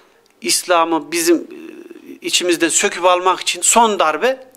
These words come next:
askeri müdahale olacak. Geçmişte de bu tip faaliyetler oldu, bundan sonra da olacak. Ama şunu iyi bilelim ki,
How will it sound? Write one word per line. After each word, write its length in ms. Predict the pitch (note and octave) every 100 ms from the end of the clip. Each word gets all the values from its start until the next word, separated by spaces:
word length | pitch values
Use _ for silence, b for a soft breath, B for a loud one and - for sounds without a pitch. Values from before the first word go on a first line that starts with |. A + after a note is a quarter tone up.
| _ _ _ -
askeri 480 | C#3+ - C3 C#3
müdahale 460 | F3 E3+ F3 E3 D#3+
olacak. 300 | A2+ A2 - _ _ _ _ _ _ _ b b b b b b b b
Geçmişte 560 | F#3 G3+ A3 G#3+ C4
de 300 | A#3+ A3 - - _ _ _ b b b b b -
bu 100 | F#3
tip 200 | G3 -
faaliyetler 460 | E3 E3+ E3+ F3
oldu, 340 | E3 E3 A3 F#3
bundan 300 | D#3+ E3 F3+
sonra 360 | - D#3+ D3
da 80 | C3+
olacak. 380 | B2 A#2+ A2 G#2+ - - _ b b b b -
Ama 400 | A3 F3+ A2 - b b b
şunu 380 | - - G3 G#3+
iyi 300 | F3 F#3+ F#3+
bilelim 340 | F3+ F#3+ G3 F#3
ki, 300 | - A#2